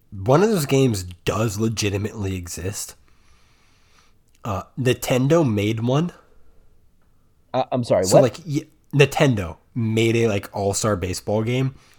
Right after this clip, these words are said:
Speaker 1: where, like, you could have Patrick Starr going up against the Colorado Rockies.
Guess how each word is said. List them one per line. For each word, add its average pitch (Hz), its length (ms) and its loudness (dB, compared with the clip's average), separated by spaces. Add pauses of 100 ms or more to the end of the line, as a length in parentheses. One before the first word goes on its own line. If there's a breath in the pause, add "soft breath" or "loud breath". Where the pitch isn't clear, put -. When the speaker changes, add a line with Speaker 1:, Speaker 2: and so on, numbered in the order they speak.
Speaker 1:
where, 131 200 0
like, 107 220 0
you 120 60 -8
could 127 120 0
have 127 220 0
Patrick 110 440 -4
Starr 92 540 -6
going 101 280 -2
up 95 120 -6
against - 400 -10
the 87 120 -10
Colorado 78 600 -10
Rockies. - 560 -12